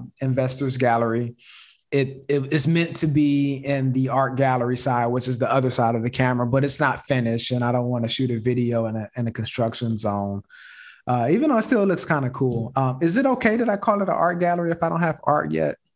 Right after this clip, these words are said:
Um, I have art, but it's, it's downstairs. I haven't brought it up. Um, but I'm still gonna call it the art gallery. But I'll be bringing people on to, uh,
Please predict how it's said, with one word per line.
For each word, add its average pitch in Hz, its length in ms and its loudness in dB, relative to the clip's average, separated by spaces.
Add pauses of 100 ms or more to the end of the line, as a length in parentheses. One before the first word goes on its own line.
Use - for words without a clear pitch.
(400)
Um, 127 240 0
I 131 60 4
have 131 340 0
art, 127 260 2
but 123 80 0
it's, - 420 -6
it's - 280 -6
downstairs. 131 840 2
I 117 60 2
haven't 123 240 0
brought 123 180 2
it 110 80 -2
up. 104 300 -2 (560)
Um, 113 560 -2
but 147 120 2
I'm 160 200 2
still 139 240 0
gonna 123 180 -2
call 117 200 0
it 110 100 -8
the 104 80 -4
art 113 220 -2
gallery. 107 420 -4 (880)
But 131 200 2
I'll 147 220 2
be 165 120 2
bringing 151 360 -2
people 135 400 -2
on 131 540 0
to, 123 600 0 (540)
uh, 117 480 0